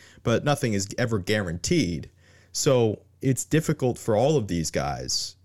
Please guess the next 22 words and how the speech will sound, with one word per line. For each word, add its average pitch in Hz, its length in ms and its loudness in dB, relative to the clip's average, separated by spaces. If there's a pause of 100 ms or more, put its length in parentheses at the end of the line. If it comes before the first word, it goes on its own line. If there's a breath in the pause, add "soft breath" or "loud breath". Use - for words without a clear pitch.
(240)
heading 107 360 0
into 101 260 -2
this 98 200 -2
tournament, 95 440 -4
and, 90 280 -6
and 95 280 -4
some 107 200 -2
guys 107 340 0
that - 280 -4
may 104 200 -2
have 113 160 -2
been 110 120 2
on 104 160 0
the 104 80 0
bubble 98 280 0
that 82 180 -2
might 95 260 -2
not 95 280 -4
make 104 260 0
it - 100 -4
now 78 320 -4
because - 600 -6